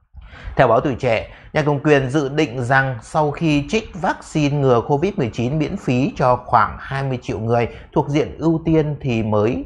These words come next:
triển khai chương trình trích dịch vụ. Tính đến ngày mười sáu tháng bảy, hơn bốn phẩy một triệu liều vaccine ngừa covid mười chín đã được trích cho người dân Việt Nam. Trong đ-,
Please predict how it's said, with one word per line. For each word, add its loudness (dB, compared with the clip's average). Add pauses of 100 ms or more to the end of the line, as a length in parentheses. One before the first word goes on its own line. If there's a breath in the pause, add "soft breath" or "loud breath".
triển 0
khai -4
chương -2
trình -2
trích -4
dịch -4
vụ. 0 (920 soft breath)
Tính 0
đến 4
ngày 0
mười 0
sáu -2
tháng -2
bảy, 2
hơn 2
bốn 4
phẩy -4
một 0
triệu -2
liều 2
vaccine -2
ngừa 2
covid -2
mười -4
chín -2
đã -2
được -2
trích -2
cho 2
người 2
dân 2
Việt 0
Nam. 2 (360 loud breath)
Trong 0
đ-, 0